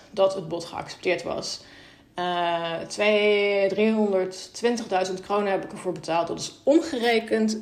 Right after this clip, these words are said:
zevenentwintigduizend tweehonderd euro. Nou, ik heb dus een huis met beneden <laughs> vijf kamers. En boven een enorme woonkamer, eetkamer,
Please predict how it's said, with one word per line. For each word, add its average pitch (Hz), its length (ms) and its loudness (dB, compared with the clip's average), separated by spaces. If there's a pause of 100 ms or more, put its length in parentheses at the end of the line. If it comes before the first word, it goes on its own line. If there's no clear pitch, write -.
(120)
zevenentwintigduizend 202 1160 4
tweehonderd 190 380 4
euro. - 360 0 (340)
Nou, - 180 -2
ik - 80 -8
heb 190 140 2
dus 220 140 0
een 226 80 2
huis 233 340 8
met 190 160 0
beneden 214 500 6
<laughs> - 60 -6
vijf 247 280 10
kamers. 226 600 2 (720)
En 196 160 4
boven 202 540 10
een 185 100 4
enorme 185 440 4
woonkamer, 214 760 6 (520)
eetkamer, 180 760 2